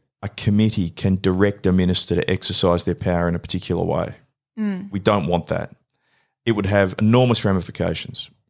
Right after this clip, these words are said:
Speaker 1: If you did want that, then we need to start talking about creating a Farm Act type body where they are truly independent, they're given a budget, and they're free to make their decisions. 'Cause the P B A C, people, w-, you just, people need to understand the P B A C is not independent.
Speaker 2: Yeah.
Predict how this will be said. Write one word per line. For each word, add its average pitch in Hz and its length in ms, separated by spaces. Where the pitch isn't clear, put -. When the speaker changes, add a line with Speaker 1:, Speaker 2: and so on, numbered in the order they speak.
Speaker 1:
If 127 140
you 113 80
did 208 220
want 117 260
that, 71 280
then 120 120
we 120 100
need 107 200
to - 80
start 98 280
talking 98 260
about 87 220
creating 90 360
a 85 60
Farm 87 300
Act 78 180
type - 240
body - 220
where 90 180
they 87 180
are 85 100
truly 87 360
independent, 87 480
they're 90 100
given 85 200
a 85 60
budget, 92 500
and 92 100
they're 90 80
free 92 260
to 87 60
make 87 200
their 85 80
decisions. 85 560
'Cause - 120
the - 140
P 156 80
B 165 100
A 127 120
C, 101 240
people, 110 480
w-, 113 180
you 117 180
just, 143 300
people 156 240
need 135 160
to - 80
understand 104 360
the 90 40
P 135 180
B 127 80
A 110 80
C - 120
is 95 80
not 98 160
independent. 90 460
Speaker 2:
Yeah. 175 140